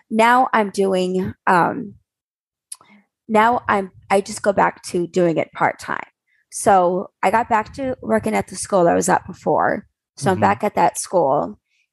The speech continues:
Speaker 1: And I, I used to do a little bit more, but basically the days that I work are Saturdays and Sundays, 'cause my kid,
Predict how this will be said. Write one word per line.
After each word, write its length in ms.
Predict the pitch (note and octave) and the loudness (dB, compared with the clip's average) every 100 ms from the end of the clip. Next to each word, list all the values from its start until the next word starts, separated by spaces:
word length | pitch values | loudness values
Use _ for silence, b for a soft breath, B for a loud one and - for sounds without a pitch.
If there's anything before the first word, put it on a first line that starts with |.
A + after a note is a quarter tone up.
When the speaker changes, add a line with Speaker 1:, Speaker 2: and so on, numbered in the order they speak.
| _ - | _ 0
Speaker 1:
And 380 | G#3 F#3+ F#3 - - | 2 2 0 -4 0
I, 540 | G#3 G3+ G3+ G#3 A3 - _ - _ _ - _ _ _ _ _ _ _ - | 2 2 0 -2 -4 -16 _ -20 _ _ -20 _ _ _ _ _ _ _ -12
I 80 | C4 | -8
used 280 | D4 G4+ - | -6 -6 -6
to 80 | G#4 | -6
do 140 | F4 | -2
a 20 | |
little 180 | C#4+ C#4 | 0 0
bit 160 | B3 - | 0 0
more, 300 | G3+ G3+ G3+ | 2 2 2
but 220 | G#3 F#3+ - _ - | 2 0 -2 _ -4
basically 640 | C4 D4+ F4+ - D#4+ C#4 C4 - _ _ _ _ - | 0 0 -2 -4 0 0 -2 -6 _ _ _ _ -4
the 80 | G#3+ | -2
days 320 | G#3+ G3 A3 | 0 -2 -2
that 120 | G3+ | -2
I 60 | G3 | -2
work 460 | F3+ E3 F#3 - - | 0 0 -2 -6 -6
are 220 | F3+ F3 F3 | -2 0 -2
Saturdays 500 | - F3 E3+ A#3 D#4 | 2 2 2 -2 -6
and 100 | E4 | -4
Sundays, 640 | A#3 F#3 C#3+ C#3 G#3 - - _ _ _ | 0 2 2 0 -2 -8 -16 _ _ _
'cause 160 | - G3+ | -2 2
my 100 | F#3+ | 2
kid, 420 | - - G#3 G3 | 2 2 2 2